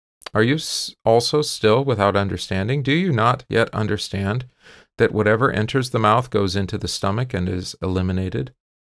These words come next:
But those things which proceed out of the mouth come from the heart, and they defile a man? For out of the heart proceed all evil thoughts, murders, adulteries, fornications, thefts, false witnesses, and blasphemies.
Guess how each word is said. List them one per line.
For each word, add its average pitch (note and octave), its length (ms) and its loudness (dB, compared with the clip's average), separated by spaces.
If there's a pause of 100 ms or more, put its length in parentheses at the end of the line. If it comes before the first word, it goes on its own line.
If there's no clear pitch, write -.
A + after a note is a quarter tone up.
(140)
But G2 120 -4
those G2+ 220 2
things G#2 300 -2
which G2+ 220 -6
proceed G2+ 380 0
out G2+ 220 4
of A#2 100 -4
the B2 80 -2
mouth B2 420 0 (160)
come G2+ 220 -2
from G2+ 180 -8
the F#2+ 100 -2
heart, A2+ 400 0 (360)
and F#2 160 0
they F2+ 140 2
defile A#2+ 540 0 (120)
a B2 80 0
man? B2+ 300 0 (1000)
For A#2 180 4
out A#2+ 180 4
of G#2+ 80 4
the A2 120 0
heart D#3+ 360 2
proceed A2 480 -2
all B2 480 2
evil A#2+ 300 -2
thoughts, - 560 -6
murders, G#2+ 640 -4
adulteries, A#2 640 0
fornications, G#2+ 720 -4
thefts, C3 340 0
false - 320 -2
witnesses, - 480 -2
and B2 120 -4
blasphemies. A2 720 -2